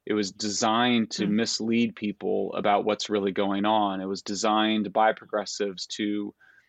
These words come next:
Speaker 1: mislead people into thinking that people live on the street because they can't afford the rent. That's not the case. Uh,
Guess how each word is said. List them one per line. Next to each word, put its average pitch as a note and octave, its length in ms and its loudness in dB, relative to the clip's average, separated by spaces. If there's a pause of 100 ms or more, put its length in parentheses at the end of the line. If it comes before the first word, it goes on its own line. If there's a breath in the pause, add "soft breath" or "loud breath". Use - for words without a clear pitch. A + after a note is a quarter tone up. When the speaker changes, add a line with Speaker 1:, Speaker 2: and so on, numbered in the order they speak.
(140 soft breath)
Speaker 1:
mislead A#2+ 500 0
people A2 300 -2
into G#2 160 -2
thinking G#2+ 340 -4
that G2+ 140 -2
people G#2 260 -2
live G#2 140 0
on G#2 100 2
the G2+ 80 -2
street - 160 -4
because - 220 -8
they G2+ 80 -2
can't G#2+ 280 -4
afford G2 320 -2
the G2 120 -2
rent. G2+ 420 -2 (600)
That's A2 180 0
not B2 180 2
the - 60 -10
case. G#2 640 -2
Uh, F#2+ 420 -2